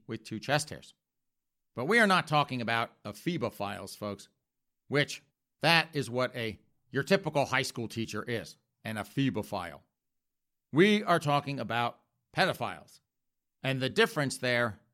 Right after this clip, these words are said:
is puberty. Pedophiles like prepubescent children. High school teachers, or ephebophiles, they like them with a little puberty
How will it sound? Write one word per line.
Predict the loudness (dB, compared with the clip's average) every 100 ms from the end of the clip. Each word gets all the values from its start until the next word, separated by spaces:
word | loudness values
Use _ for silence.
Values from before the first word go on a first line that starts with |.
| _ _
is | -6 -6
puberty. | -10 -2 0 0 -6 -10 _ _ _ _ _ _ _ _ _
Pedophiles | -2 0 2 0 2 0 -2 -6 _ _ _ _
like | 0 0 0
prepubescent | -4 -4 -4 -6 -4 -6 -10
children. | 0 0 0 -4 _ _ _ _ _ _ _ _
High | 2
school | 2 0 0
teachers, | 0 -4 -6 -10 -12 _ _ _ _ _ _
or | 4 4
ephebophiles, | 2 -2 -2 -2 -6 -8 -8 -12 -16 _ _ _ _ _ _ _ -4
they | 0 2
like | 4 2 -2
them | -4 -6 -10 -6
with | -4
a | -2
little | -4 -4
puberty | -2 0 0 -4 -6